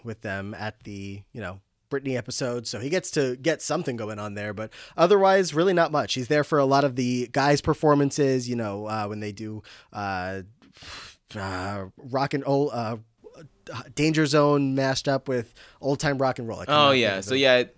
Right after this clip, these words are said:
Speaker 2: all, like, the guy numbers and stuff like that, he's a part of those,
Speaker 1: And he's
Speaker 2: like
Speaker 1: there for the competitions. He's there for, you know, <laughs> again, same as Sugar,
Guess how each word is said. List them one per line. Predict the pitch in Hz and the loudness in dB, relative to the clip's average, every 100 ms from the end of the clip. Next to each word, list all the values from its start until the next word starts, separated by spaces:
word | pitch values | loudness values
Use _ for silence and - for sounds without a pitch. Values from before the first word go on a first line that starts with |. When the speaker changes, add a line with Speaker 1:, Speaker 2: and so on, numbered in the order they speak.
| - | 2
Speaker 2:
all, | 139 | 6
like, | 160 160 - | 8 6 4
the | |
guy | 117 107 101 110 | 0 2 4 2
numbers | 110 107 110 | 0 -2 -4
and | 104 | -4
stuff | 98 104 | -4 -2
like | 107 104 | -2 0
that, | 107 | 0
he's | 104 101 | 0 -4
a | |
part | 104 101 98 | -4 -2 -2
of | 90 | -2
those, | 87 85 80 85 - | -4 -4 -4 -6 -4
Speaker 1:
And | 139 | -2
he's | |
Speaker 2:
like | 131 | 2
Speaker 1:
there | 143 | 2
for | 151 | 0
the | 143 | 0
competitions. | 151 147 - 107 123 113 110 | 0 -2 -4 -4 -4 -4 -6
He's | 113 | -6
there | 117 113 | -6 -6
for, | - 113 104 | -6 -6 -6
you | 107 113 | -8 -8
know, | 101 101 - 127 | -8 -8 -12 -12
<laughs> | - - | -10 -8
again, | 127 131 | -6 -6
same | 127 147 | 0 2
as | 147 | 2
Sugar, | - 117 113 113 | 2 0 -2 -4